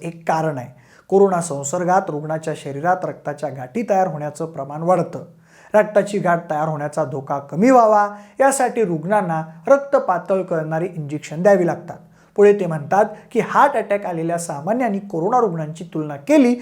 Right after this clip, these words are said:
तर कोरोनाग्रस्तांमध्ये शरीरात रक्ताची गाठ तयार होण्याचं प्रमाण जास्त आढळून आलंय. त्यासोबतच कोविडमध्ये हृदयाच्या स्नायूंना सूज का येते, यावर बीबीसी या वृत्तसंस्थेशी बोलताना डॉक्टर अनुज म्हणतात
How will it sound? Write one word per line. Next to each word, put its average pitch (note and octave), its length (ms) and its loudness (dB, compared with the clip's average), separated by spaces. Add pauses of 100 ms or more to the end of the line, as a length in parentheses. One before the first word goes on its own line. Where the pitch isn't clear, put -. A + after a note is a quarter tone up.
(240)
तर F4+ 160 8
कोरोनाग्रस्तांमध्ये G#3+ 1120 2
शरीरात E3+ 460 -4
रक्ताची E3+ 480 -8 (140)
गाठ C4 280 0
तयार G#3+ 160 4
होण्याचं E3+ 420 -6
प्रमाण F#3 360 0 (340)
जास्त B3+ 320 4
आढळून F3 300 2
आलंय. C#3 240 -6 (360)
त्यासोबतच G3+ 640 2
कोविडमध्ये E3+ 680 -2 (220)
हृदयाच्या C4 460 4
स्नायूंना G3 540 -2
सूज G#3+ 320 -4
का C#4 200 4
येते, C#4 320 4 (300)
यावर D4+ 200 6
बीबीसी A#3 440 -8
या B3 60 0
वृत्तसंस्थेशी G#3 760 -6
बोलताना F3+ 460 0
डॉक्टर E3+ 320 -2
अनुज E3 280 -6
म्हणतात D3 380 2